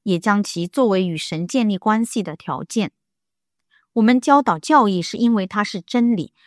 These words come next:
但不仅仅因为它是真实的。教义是我们需要知道的东西，因为我们想要与神生活在一起。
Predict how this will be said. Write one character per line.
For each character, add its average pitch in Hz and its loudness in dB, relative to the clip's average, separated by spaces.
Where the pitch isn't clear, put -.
但 240 6
不 240 2
仅 214 2
仅 190 -2
因 214 2
为 202 0
它 220 0
是 220 -4
真 247 0
实 160 -6
的。 170 -2
教 285 4
义 247 2
是 254 -2
我 190 4
们 170 -2
需 - -4
要 226 2
知 247 -2
道 262 4
的 170 -2
东 208 0
西， - -12
因 247 4
为 240 6
我 214 4
们 180 0
想 175 0
要 226 4
与 170 0
神 170 -4
生 262 0
活 - -6
在 175 -6
一 165 -8
起。 - -16